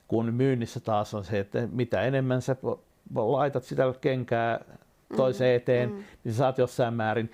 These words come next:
Speaker 1: siellä saat laskevia tuloksia
Speaker 2: Mm,
Speaker 1: pikemminkin. Et
Speaker 2: mm.
Speaker 1: mitä enemmän sä lisäät myyntivoimaa, niin sitä, eh, pienemmäksi se marginaalituotto
Speaker 2: Mm.
Speaker 1: pienenee. Et ne niinku käyränä käyttäytyy aivan eri tavalla.
Speaker 2: Mm, totta, joo,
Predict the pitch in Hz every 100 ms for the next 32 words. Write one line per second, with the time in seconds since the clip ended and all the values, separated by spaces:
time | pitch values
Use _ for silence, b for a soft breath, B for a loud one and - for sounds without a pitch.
0 | B - 156 143 131 135 127 160 165 -
1 | 123 98 90 - 95 - - - 220 214
2 | 101 101 107 104 104 104 107 104 143 160
3 | 143 135 135 - B B B B 135 139
4 | 139 131 135 127 123 120 120 120 117 117
5 | 117 120 117 113 - - - 110 - -
6 | 123 117 104 - - 113 95 - 113 107
7 | 107 92 101 - 98 - 98 b b 110
8 | 104 101 107 98 110 107 110 117 120 110
9 | 147 135 120 107 104 113 107 - 104 123
10 | 113 117 101 101 98 90 87 - - 104
11 | - - 190 - - 208 - 214 202